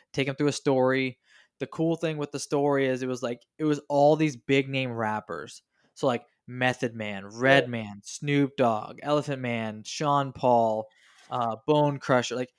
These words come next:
Speaker 1: there was, like, forty or fifty of these characters, and I was like, "This is so freaking cool." And Ghostface Killah was one of 'em. Um,
Speaker 2: Ooh.
Speaker 1: dude, it was so much fun, and you could, like, have, like, these different fighting styles. So you could, like, you could have your guy be, like, a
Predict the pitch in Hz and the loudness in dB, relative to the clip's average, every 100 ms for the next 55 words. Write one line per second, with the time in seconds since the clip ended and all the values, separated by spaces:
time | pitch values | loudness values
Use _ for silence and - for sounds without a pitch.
0 | _ _ 160 185 190 - - 156 156 165 | _ _ -2 0 0 -2 0 4 4 4
1 | 156 - 139 151 131 117 - 113 110 110 | 2 0 -4 -4 -4 -4 -2 -2 -2 -6
2 | 104 101 - 123 120 113 113 110 _ _ | -10 -12 -12 -4 -2 0 -2 -4 _ _
3 | _ _ - 185 185 - 170 139 - 139 | _ _ 0 2 2 0 -4 -2 0 2
4 | 139 - 139 131 123 - 127 113 107 110 | 0 -2 -4 -4 -12 -6 -2 -2 -2 -6
5 | _ _ _ 127 123 120 117 117 - _ | _ _ _ -8 -6 -6 -6 -10 -18 _
6 | 139 135 135 147 131 - 139 123 120 113 | 0 0 2 0 0 0 0 2 2 0
7 | 131 120 123 120 117 117 113 - _ _ | -6 -4 -4 -2 -2 -2 -6 -16 _ _
8 | 135 117 110 269 262 262 254 208 208 _ | -10 -8 -8 -10 -14 -14 -16 -18 _ _
9 | _ - 143 147 156 160 - - 156 151 | _ -2 2 2 4 2 0 -2 0 2
10 | 160 151 147 - 139 123 120 123 127 117 | 2 -2 -6 -4 -6 -4 -6 -6 -4 -4
11 | 117 120 117 117 127 127 - 113 113 - | -4 -4 -6 -8 -8 -8 -4 -4 -6 -4
12 | 107 107 - 120 123 113 - - _ _ | -4 -4 -4 -4 -4 -6 -10 -20 _ _
13 | 120 127 127 135 131 120 123 123 117 117 | -8 -4 0 0 0 0 0 0 0 0
14 | 113 110 | -2 -4